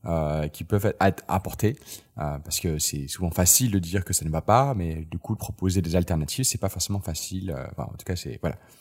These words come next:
Euh, c'est quelque chose qui m'intéressait. Euh, et donc, du coup, je voulais savoir, bah, qu'est-ce, qu'est-ce qu'on peut proposer à la place de ce que nous vivons aujourd'hui, et est-ce que c'est réalisable ?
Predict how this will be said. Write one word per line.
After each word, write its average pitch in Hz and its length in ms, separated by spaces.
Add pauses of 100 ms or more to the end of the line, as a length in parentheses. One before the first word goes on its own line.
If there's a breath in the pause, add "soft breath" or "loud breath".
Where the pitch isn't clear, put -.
(460 loud breath)
Euh, - 40 (160)
c'est - 140
quelque - 220
chose - 180
qui - 160
m'intéressait. 90 600 (600 loud breath)
Euh, 76 540 (200)
et 87 80
donc, 92 180
du 82 100
coup, 143 180
je 123 80
voulais 85 140
savoir, 87 340
bah, 78 140
qu'est-ce, - 180 (240)
qu'est-ce - 140
qu'on 80 80
peut 113 100
proposer 101 640
à 76 140
la 65 100
place 113 160
de 80 80
ce - 80
que 85 100
nous 78 300
vivons 80 300
aujourd'hui, 90 500 (300 loud breath)
et 78 80
est-ce - 120
que - 60
c'est 120 160
réalisable ? 90 540